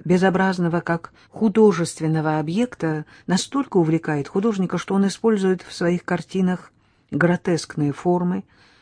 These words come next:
что ярко проявилось в его полотне «Страшный суд», одном из любимых библейских сюжетов Босха. От большой композиции сохранился лишь фрагмент, где в сценах ада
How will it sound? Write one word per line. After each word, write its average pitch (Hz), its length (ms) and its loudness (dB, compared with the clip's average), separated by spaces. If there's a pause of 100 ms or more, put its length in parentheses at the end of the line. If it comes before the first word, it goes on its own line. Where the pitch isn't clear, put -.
(100)
что - 180 -2
ярко 196 460 0
проявилось 170 680 0
в 160 40 0
его 151 240 -2
полотне 160 560 -4 (240)
«Страшный 156 640 -2
суд», - 440 -10 (400)
одном 220 340 4
из 190 100 0
любимых 196 520 4
библейских 175 680 0
сюжетов 151 500 -6
Босха. - 480 -14 (840)
От 165 140 -2
большой 214 600 2
композиции 185 800 0
сохранился 170 680 0
лишь 160 180 -4
фрагмент, 175 580 0
где 156 360 -2 (640)
в - 80 -14
сценах 170 640 2
ада 170 460 -2